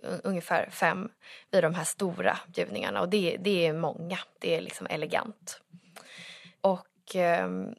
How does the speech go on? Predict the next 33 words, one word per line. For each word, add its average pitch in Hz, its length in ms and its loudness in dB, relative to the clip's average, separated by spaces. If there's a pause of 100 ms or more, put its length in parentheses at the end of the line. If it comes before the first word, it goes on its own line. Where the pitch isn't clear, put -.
(640)
betjänten 208 480 0
Eskil - 560 -4 (120)
hjälper 202 300 2
ju 190 120 -2
till 196 420 -6 (640)
inifrån 190 460 0
huset 185 300 -2
och 185 100 2
det 185 120 -4
är 175 60 -2
ju 185 100 -8 (100)
vanligtvis 180 500 -4
hans 175 360 -4
uppgift. - 600 -6 (380)
Eh, 175 240 -4
chauffören 180 500 6
Lindqvist, 180 560 0
som 170 160 -4
jag 165 100 -2
redan 180 200 -4
har 185 60 -4
sagt, 185 440 -8
får 175 180 0
ju, 165 360 -2
eh, 160 260 0
delta 175 400 -2
också. - 560 0
Och - 300 0
kammartjänaren 220 1300 -2
Pettersson, - 840 -2 (500)
som - 180 -6
ju 180 40 0
hjälper 175 560 0